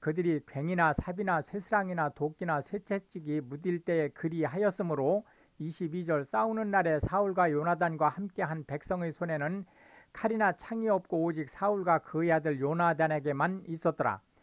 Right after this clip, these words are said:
이십삼 절, 블레셋 사람들의 부대가 나와서 믹마스 어귀에 이르렀더라.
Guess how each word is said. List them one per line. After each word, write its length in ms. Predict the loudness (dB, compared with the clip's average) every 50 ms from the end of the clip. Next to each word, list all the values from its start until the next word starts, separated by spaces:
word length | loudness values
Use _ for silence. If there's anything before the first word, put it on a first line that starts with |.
| _ _ _
이십삼 500 | -10 -10 -10 -10 -14 -10 -8 -6 -6 0
절, 220 | 2 2 2 2 0
블레셋 440 | -2 -4 0 0 0 2 2 0 0
사람들의 520 | 2 2 2 2 0 -2 -2 -2 -2 -4
부대가 400 | -4 -8 -6 -4 -2 0 2 2
나와서 420 | 2 4 2 2 2 2 0 -2 -2
믹마스 520 | -2 -4 -4 -2 0 0 -2 -2 0 0
어귀에 360 | 2 2 2 2 2 2 2
이르렀더라. 960 | 0 0 -2 -4 -2 0 0 0 0 2 2 0 0 2 4 4 6 4 4